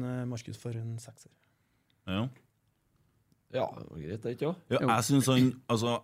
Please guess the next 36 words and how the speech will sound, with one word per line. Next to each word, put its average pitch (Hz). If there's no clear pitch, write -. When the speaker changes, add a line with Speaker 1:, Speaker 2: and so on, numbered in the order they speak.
Speaker 2:
jeg 117
tenker 107
at, -
eh, 95
at 98
Speaker 3:
Hvis 127
jeg 135
savner 143
noe 135
fra 156
Markus, 117
så 123
savner 127
jeg -
det 113
etter -
at 107
vi 120
får 110
to 113
en 120
der. 131
At 92
Speaker 2:
Ja. 80
Speaker 3:
han 117
Speaker 2:
Ja. -
Speaker 3:
står -
fram 92
og 107
er 104
den 104
sjefen 104
som 117
pusher 139
ut 123
laget. 110